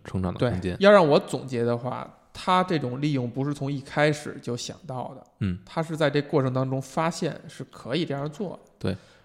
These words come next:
Speaker 2: 而这个过程
Speaker 1: 但是他一开始也只是尽一种责任嘛。
Speaker 2: 是有意思的，这个过程是有意思，
Speaker 1: 嗯。
Speaker 2: 就是说他是主动的就
Speaker 1: 挖掘出这种可能性。
Speaker 2: 就不是，
Speaker 1: 嗯。
Speaker 2: 是说他主动的就接受了这个孩子必须跟在他身边的这个，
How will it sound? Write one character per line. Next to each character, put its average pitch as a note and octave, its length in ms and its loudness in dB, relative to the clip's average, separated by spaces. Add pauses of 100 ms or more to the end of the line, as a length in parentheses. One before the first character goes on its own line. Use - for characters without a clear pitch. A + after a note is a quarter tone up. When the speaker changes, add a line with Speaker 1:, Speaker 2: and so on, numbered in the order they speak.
(160)
Speaker 2:
而 D#3+ 140 8
这 F#3+ 260 4
个 D3+ 120 6
过 F3+ 440 0
程 A#2 360 -8 (360)
Speaker 1:
但 B2+ 120 4
是 A2 60 4
他 C#3 100 4
一 C3 60 4
开 A#2 140 2
始 A2+ 100 2
也 G2 100 4
只 F#2 160 -4
是 F2+ 160 -6
尽 A2 160 0
一 F#2 60 4
种 F2+ 140 -4
责 - 180 -10
任 F#2 140 0
嘛。 F#2 160 -6
Speaker 2:
是 - 220 2
有 A#2+ 140 6
意 B2+ 220 4
思 A#2+ 160 -6
的， A#2+ 180 -6
这 F#3+ 140 6
个 G3 40 0
过 G3 100 6
程 C#3+ 160 4
是 C3 80 2
有 A#2+ 100 4
意 A#2+ 140 0
思， B2 100 -8
Speaker 1:
嗯。 - 20 -10
Speaker 2:
就 C#3+ 80 0
是 C3+ 60 0
说 D#3 100 2
他 F#3 240 2
是 F3+ 240 -2
主 A#2+ 200 -4
动 C3+ 280 0
的 A#2+ 520 0
就 B2 500 2
Speaker 1:
挖 B2 140 2
掘 G#2+ 120 0
出 G2 140 -2
这 G2 80 0
种 G2 100 0
可 F#2+ 120 -6
能 F#2 100 -6
性。 F#2 100 -8 (280)
Speaker 2:
就 F3 120 4
不 D#3+ 240 2
是， E3 100 6
Speaker 1:
嗯。 - 140 2
Speaker 2:
是 G3+ 140 2
说 G#3 180 10
他 A3 60 2
主 C3+ 160 2
动 F#3 160 2
的 D#3 80 4
就 C#3 160 4
接 G3 260 4
受 G3 240 4
了 B2 60 4
这 B2+ 100 0
个 B2 60 2
孩 B2 220 -2
子 C3 80 2
必 C3+ 120 -4
须 C3+ 120 -2
跟 D3 120 2
在 C3+ 120 2
他 C3+ 100 0
身 D3+ 220 -4
边 D#3+ 200 4
的 C#3 60 0
这 B2+ 100 0
个， B2 140 -2